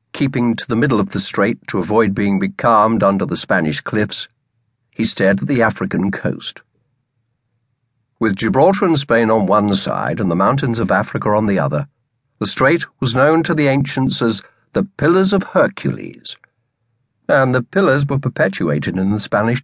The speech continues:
dollar sign. The Spaniards drew two vertical lines for the two pillars, and then entwined them with an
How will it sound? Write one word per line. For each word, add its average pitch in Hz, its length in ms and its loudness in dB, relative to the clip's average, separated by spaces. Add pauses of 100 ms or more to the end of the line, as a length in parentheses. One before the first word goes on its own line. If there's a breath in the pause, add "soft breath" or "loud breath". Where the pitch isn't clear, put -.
dollar 131 300 2
sign. 50 540 -6 (960)
The 107 80 -4
Spaniards 156 500 2
drew 113 240 0
two 185 480 0
vertical 135 440 2
lines 101 480 2
for - 100 -6
the 120 140 0
two 170 240 -2
pillars, - 460 -8 (580)
and 104 160 2
then 107 120 2
entwined 120 600 2
them 113 180 2
with 113 160 0
an 113 160 0